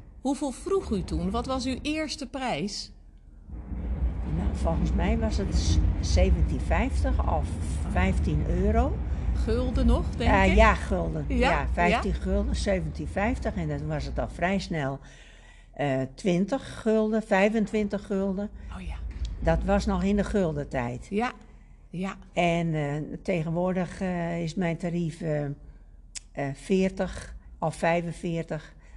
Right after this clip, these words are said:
Speaker 2: nagelang de, de tijdsduur, eh,
Speaker 1: Ja.
Speaker 2: zeg maar.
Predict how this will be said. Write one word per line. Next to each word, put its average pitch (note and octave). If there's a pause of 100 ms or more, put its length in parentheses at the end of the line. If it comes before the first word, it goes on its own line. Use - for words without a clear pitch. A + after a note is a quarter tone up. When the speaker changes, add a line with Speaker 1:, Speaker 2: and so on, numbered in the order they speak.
(140)
Speaker 2:
nagelang D#3+ (340)
de, D#3 (120)
de -
tijdsduur, C3
eh, A#2+
Speaker 1:
Ja. A2+ (540)
Speaker 2:
zeg D3+
maar. A#2+